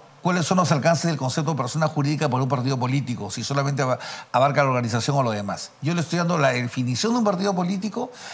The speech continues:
desde el punto de vista político, que es lo que me corresponde por mi especialidad. Entonces, un partido político no es solamente organización.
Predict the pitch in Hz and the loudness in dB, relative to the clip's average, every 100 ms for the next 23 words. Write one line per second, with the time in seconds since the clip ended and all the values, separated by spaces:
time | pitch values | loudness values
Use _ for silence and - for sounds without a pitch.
0 | - - 123 117 147 147 131 143 131 143 | -10 -4 -4 -2 0 0 0 0 2 0
1 | 123 92 - - 127 131 120 117 110 117 | -2 -8 -10 -4 -4 -2 -2 -2 -4 -4
2 | 139 135 110 107 104 107 - 95 85 - | -2 0 -2 -4 -6 -8 -8 -8 -10 -14
3 | - - - - 117 139 123 156 226 214 | -16 -20 -16 -8 -4 -2 0 2 2 2
4 | 240 185 180 214 196 180 175 - 156 156 | 0 0 -2 -2 -2 -2 -2 0 2 2
5 | 147 123 113 101 - 85 | 0 -2 -4 -4 -6 -8